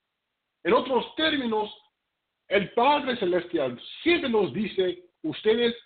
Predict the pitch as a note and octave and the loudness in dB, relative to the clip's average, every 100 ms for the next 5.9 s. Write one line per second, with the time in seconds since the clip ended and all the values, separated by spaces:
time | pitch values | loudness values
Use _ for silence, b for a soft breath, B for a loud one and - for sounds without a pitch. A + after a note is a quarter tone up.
0 | _ - A#2 A#3 G#3+ - D#3+ A#2 - G3 | _ -6 0 2 2 0 -2 -6 -2 -2
1 | F#3+ D#3+ - F3 - C3+ F3 E3 C3+ - | 0 -6 -2 -2 -2 -6 -4 -4 -6 -6
2 | E3+ - G#2+ G2 C#4+ C#4+ - - B3+ C#4 | -6 -6 -10 0 2 2 -2 -8 -8 -8
3 | _ _ _ _ _ b b b E3 D#3+ | _ _ _ _ _ b b b 0 0
4 | E3 - B3+ C#4 A#3+ F3 C#3 G#2+ - - | 0 2 0 0 -8 -8 -6 -8 -10 -8
5 | D3 A#2+ A#2 G#2 A#3+ C#4 D4+ D4+ | -4 -2 -4 -2 -2 -2 -4 -4